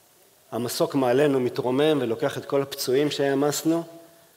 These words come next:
משאיר אותנו לבד בשטח עם כל אלה שכבר אין מה לעשות איתם.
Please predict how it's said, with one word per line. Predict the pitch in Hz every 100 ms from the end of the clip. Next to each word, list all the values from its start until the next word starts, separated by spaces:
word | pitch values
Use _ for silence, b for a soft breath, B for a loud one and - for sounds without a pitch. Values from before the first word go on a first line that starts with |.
| _ _ _ _ _ -
משאיר | 107 139 131
אותנו | 139 131 123
לבד | 117 127 123
בשטח | 120 139 135 120 -
עם | 113
כל | 110 127
אלה | 127 127
שכבר | 113 123 113 107 104 - - - - _ _ _ _ _ _ _ _ 110 110
אין | 127
מה | 123
לעשות | 123 117 147 135
איתם. | 131 143 156